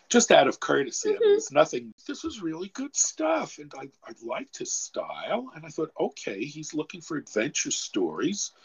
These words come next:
Speaker 1: So what have I always wanted to do? I always loved the story of Sinbad the Sailor. So how do we write one of these things?" I asked around, and the close, best information I could get was there's sort of like a movie script.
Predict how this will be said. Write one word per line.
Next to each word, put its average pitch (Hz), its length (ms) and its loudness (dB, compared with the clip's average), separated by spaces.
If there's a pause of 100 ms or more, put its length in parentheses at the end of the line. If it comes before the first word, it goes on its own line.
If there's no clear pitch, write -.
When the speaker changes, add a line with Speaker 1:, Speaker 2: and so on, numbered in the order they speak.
(600)
Speaker 1:
So 170 240 8
what 190 220 4
have 220 100 2
I 190 100 6
always 165 340 0
wanted 143 340 -6
to 208 80 -14
do? 311 300 -4
I - 80 -6
always 175 260 -8
loved 180 220 -6
the 190 60 -6
story 175 420 -4
of 160 80 -14
Sinbad 165 680 -4
the 190 100 -2
Sailor. 220 800 -2
So 147 880 -4 (1000)
how - 160 -6
do 220 80 -6
we 214 280 -8 (340)
write - 360 -4 (100)
one 294 160 -6
of 165 100 -2
these - 340 -4
things?" - 720 -8 (400)
I 123 160 0
asked 131 380 -2
around, 139 500 -8
and 131 100 -6
the - 100 -20
close, 143 360 -6
best - 480 -4
information 123 640 -4
I - 80 -10
could - 180 -4
get 131 280 -4
was 127 220 -4
there's - 180 -4
sort - 240 0
of - 120 -8
like - 260 -2
a 139 80 -2
movie 233 380 0
script. - 720 -4